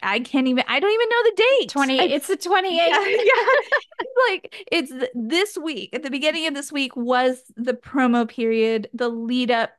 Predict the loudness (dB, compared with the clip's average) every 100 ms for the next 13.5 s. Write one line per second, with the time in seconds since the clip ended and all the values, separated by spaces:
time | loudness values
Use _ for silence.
0 | _ -14 -6 -4 -2 -4 -4 -6 -6 -8
1 | -12 -20 -16 -12 -2 2 2 0 -2 -6
2 | -2 0 0 -2 -8 -16 -4 0 2 2
3 | -2 -16 -8 -4 -2 0 0 -2 _ _
4 | -8 -4 -2 0 -4 -6 -10 -8 -10 -8
5 | -4 -4 -6 -2 4 4 4 2 -4 -10
6 | -4 0 2 2 0 -2 -6 -8 -14 -8
7 | -6 -6 -6 -12 -20 -20 -4 0 2 0
8 | 0 0 2 2 0 -2 _ _ -2 2
9 | 2 2 -2 -4 -2 -2 -4 -6 -6 -6
10 | -2 -2 -2 -4 -4 -6 _ _ 0 2
11 | 2 0 -2 -2 -2 -2 -8 -8 -2 0
12 | 0 -2 -4 -4 -2 -2 -4 -4 -4 -2
13 | -2 -4 -4 -2 -2